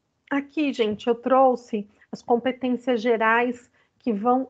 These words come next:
apoiar o nosso trabalho para a, a educação das relações étnico-raciais. Em geografia, nós temos a competência três, cinco, seis e sete. Vai ficar aqui no material para que vocês possam depois consultar.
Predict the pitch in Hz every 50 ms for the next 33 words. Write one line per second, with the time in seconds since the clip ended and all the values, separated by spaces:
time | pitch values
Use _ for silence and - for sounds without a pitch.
0 | _ - 285 339 - - - - 311 285 269 247 247 247 254 254 254 247 240 233
1 | 233 233 233 - 226 - - - 220 202 190 214 214 220 220 226 226 226 226 -
2 | 233 233 226 220 208 208 208 208 208 - 226 220 220 226 214 208 226 - 233 208
3 | _ - 220 220 226 220 - 202 220 214 214 208 - - 226 220 220 202 226 214
4 | 214 220 - - 220 208 - - 202 196 202 202 - _ - 226 208 208 220 233
5 | 240 240 - - _ _ _ _ _ _ _ - 277 285 320 339 311 - - 285
6 | 277 247 240 254 247 247 - - - 254 254 247 226 202 190 196 196 _ _ _
7 | _ _ _ _ _ _ _ _ _ _ _ - 226 214 226 220 - - 233 233
8 | 226 208 220 214 220 - 226 220 - 233 233 - 226 226 214 - 226 208 - -
9 | - 247 254 262 262 262 269 - _ _ - 269 247 240 233 - - 208 - -
10 | - 247 226 220 214 185 202 202 - _ _ - 233 220 220 233 240 240 240 -
11 | - 233 233 233 - _ _ _ - _ _ - - 202 226 240 247 247 - 247
12 | _ - 240 226 226 - - - 226 220 214 214 214 214 _ - 226 208 220 220
13 | 220 220 226 226 226 226 226 - 226 220 220 - 226 214 220 214 - 240 226 _
14 | - 240 220 220 220 - 220 214 - _ - 226 220 - - - 226 220 214 202
15 | _ - 220 202 _ _ - 240 233 233 240 240 247